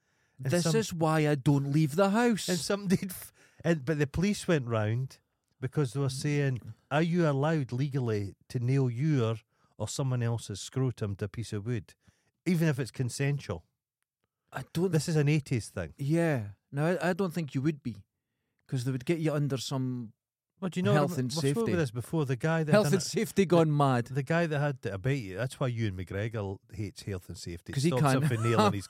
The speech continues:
Speaker 1: scrotum. No, a guy went in a chip shop, had an argument about a black pudding.
Speaker 2: Yeah.
Speaker 1: Says, "I'm gonna come back here with my balls." And he went away, cut his bollocks off, took them back in a bag and asked them to deep fry it.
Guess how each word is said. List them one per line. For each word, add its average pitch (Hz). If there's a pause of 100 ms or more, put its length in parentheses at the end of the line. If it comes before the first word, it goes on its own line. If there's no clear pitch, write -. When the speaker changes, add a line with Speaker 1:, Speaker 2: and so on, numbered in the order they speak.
Speaker 1:
scrotum. 110 (400)
No, 165
a 151
guy 180
went 175
in 143
a 120
chip 131
shop, 113
had 120
an 120
argument 135
about 113
a 104
black 113
pudding. 90 (280)
Speaker 2:
Yeah. 123 (200)
Speaker 1:
Says, 151
"I'm 208
gonna 143
come 117
back 107
here 113
with 95
my 95
balls." 120 (380)
And 135
he 139
went 139
away, 139
cut 151
his 143
bollocks 143
off, 98 (120)
took 160
them 127
back 120
in 113
a 98
bag 104
and 107
asked 113
them 104
to 82
deep 104
fry 139
it. 101